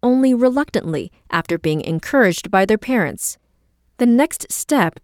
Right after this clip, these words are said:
Iwasa and his colleagues write, is to combine objective outcome measures with subjective well-being reports.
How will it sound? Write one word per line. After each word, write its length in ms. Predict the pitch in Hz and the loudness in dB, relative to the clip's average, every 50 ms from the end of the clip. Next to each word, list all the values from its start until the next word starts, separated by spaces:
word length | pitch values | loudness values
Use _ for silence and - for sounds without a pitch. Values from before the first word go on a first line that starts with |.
| - | -4
Iwasa 480 | 190 180 165 170 170 170 170 - 180 - | -2 -2 0 0 0 0 0 -2 -4 -4
and 140 | - 165 165 | -4 -4 -4
his 160 | 175 156 - | -4 -6 -8
colleagues 500 | - - - 277 277 262 202 165 165 - | -10 -10 -6 -4 -2 -2 -2 -2 -4 -6
write, 340 | 165 165 160 160 156 - - _ - - - _ _ - | -4 -2 -2 -2 -4 -6 -8 _ -20 -20 -20 _ _ -4
is 100 | - 202 | -2 -2
to 140 | - - 226 | 0 -2 -2
combine 520 | - 220 202 196 175 226 233 240 262 277 - - - | 2 2 2 4 4 2 2 4 2 2 0 -2 -4
objective 500 | 175 156 - - 214 240 - - 311 - - - | -6 -6 -4 -2 -2 -2 -2 -2 -4 -4 -2 -4
outcome 400 | 240 277 - - - 175 165 156 | -4 -4 -4 -4 -4 -2 -2 0
measures 380 | 156 156 - 175 175 175 - - | -2 -2 -2 -2 -2 -2 -2 -4
with 200 | 190 214 220 - | -4 -4 -4 -4
subjective 680 | - - 254 214 - - 285 294 - - - 185 170 | -4 -4 -4 -4 -2 -2 -2 -2 -2 0 -2 -2 -2
well-being 560 | 175 165 170 165 165 165 175 - 233 240 233 | -2 -2 -2 -2 -2 -2 -2 0 0 0 2
reports. 680 | 220 185 165 - - 151 - - - - - - - - | 0 -2 -4 -6 -8 -10 -10 -10 -12 -10 -10 -10 -10 -12